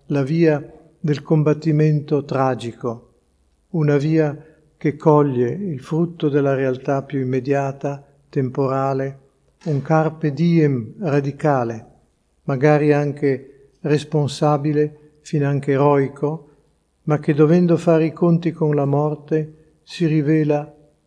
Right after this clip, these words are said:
infine tragico, senza senso, assurdo, un neopelagianesimo o psicologismo. La via dell'alleanza o dell'amore invece è la via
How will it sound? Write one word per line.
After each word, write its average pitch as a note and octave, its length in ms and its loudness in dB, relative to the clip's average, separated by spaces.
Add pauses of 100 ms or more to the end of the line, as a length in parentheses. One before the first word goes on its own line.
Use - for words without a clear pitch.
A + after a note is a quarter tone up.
(140)
infine C#3+ 640 -2
tragico, C3+ 880 -2 (480)
senza D#3 440 0
senso, C3+ 800 -4 (200)
assurdo, C3 760 -6 (520)
un C#3+ 180 -2
neopelagianesimo C3 1600 -2 (280)
o D3+ 140 -4
psicologismo. C#3 1120 -6 (1400)
La C#3+ 120 -4
via E3+ 240 4
dell'alleanza D3+ 880 4
o C#3 40 2
dell'amore C#3+ 640 2
invece C#3+ 440 0
è - 20 -2
la C#3 140 -4
via D3 360 0